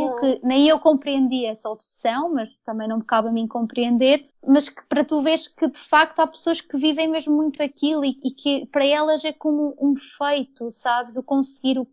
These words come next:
Speaker 2: traje, o estar a usar é um orgulho e muitas vezes isto também envolve famílias, porque verdade seja dita,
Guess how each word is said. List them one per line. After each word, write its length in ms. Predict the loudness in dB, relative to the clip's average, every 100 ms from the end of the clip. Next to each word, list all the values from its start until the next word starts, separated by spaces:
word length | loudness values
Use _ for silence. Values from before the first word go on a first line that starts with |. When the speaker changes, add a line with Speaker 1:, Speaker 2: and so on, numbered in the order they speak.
| -4
Speaker 2:
traje, 340 | 0 0 0
o 20 | -8
estar 280 | -6 -6
a 40 | -4
usar 380 | -6 -4 -4 -4
é 80 |
um 140 | -2 0
orgulho 420 | 0 0 -2 -2 4
e 80 | 6
muitas 380 | 6 2 -4 -2
vezes 220 | -2 -2 -4
isto 60 |
também 200 | -2 -2
envolve 280 | 0 0 -2 -4
famílias, 680 | 0 0 0 -4 -6 -8 -16 _ _ _
porque 300 | -4 -4 -6
verdade 400 | 0 4 4 2
seja 400 | 2 2 4 2
dita, 320 | 2 -2 -2